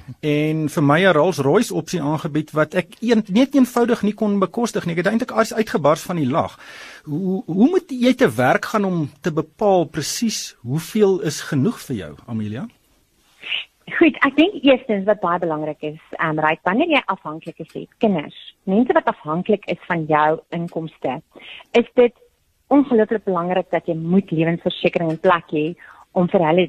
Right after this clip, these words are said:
Speaker 2: te, te kan voorsien totdat hulle sien maar klaar is met skool of totdat hulle vir hulle op hulle eie bene kan staan. Kom ons sê jy het twee klein kindertjies in die laerskool en jy gaan môre dood. Hoe op aarde gaan hulle lewe? Wie gaan vir hulle kos? Wie gaan vir hulle, wie gaan vir hulle sorg? Het jy familie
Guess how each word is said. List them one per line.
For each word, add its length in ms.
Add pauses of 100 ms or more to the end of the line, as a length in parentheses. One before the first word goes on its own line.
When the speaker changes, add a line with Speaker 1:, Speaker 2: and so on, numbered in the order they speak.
(120)
Speaker 2:
te, 200
te 140
kan 180
voorsien 460
totdat 260
hulle 220
sien 160
maar 160
klaar 180
is 60
met 240
skool 460 (360)
of 140
totdat 300
hulle 100
vir 120
hulle 280
op 100
hulle 140
eie 180
bene 260
kan 200
staan. 240 (260)
Kom 140
ons 80
sê 80
jy 80
het 100
twee 120
klein 240
kindertjies 420
in 140
die 100
laerskool 640 (240)
en 120
jy 140
gaan 160
môre 240
dood. 300 (180)
Hoe 160
op 140
aarde 540 (280)
gaan 100
hulle 160
lewe? 420
Wie 140
gaan 140
vir 120
hulle 160
kos? 220 (100)
Wie 120
gaan 140
vir 100
hulle, 220 (340)
wie 100
gaan 120
vir 80
hulle 180
sorg? 260
Het 140
jy 100
familie 720